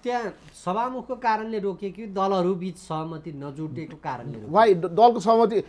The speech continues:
Speaker 2: संसदीय प्रणालीमा दलको सहमति चाहिन्छ कि संसदको, अ, अधिकारको कुरा हो, सांसदको अधिकारको कुरा हो।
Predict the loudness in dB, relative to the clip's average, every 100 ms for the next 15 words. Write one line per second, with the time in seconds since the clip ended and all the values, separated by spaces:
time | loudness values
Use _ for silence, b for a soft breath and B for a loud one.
0 | b 0 2 6 6 8 8 6 6 6
1 | 4 2 2 4 6 8 6 6 6 6
2 | 4 0 0 2 -2 -2 -2 -2 0 2
3 | 2 6 8 8 b b -6 -4 -4 -4
4 | 2 4 8 8 6 0 -2 -2 -14 -12
5 | 0 0 4 4 6 8 8 8 4 4
6 | 0 -2 -4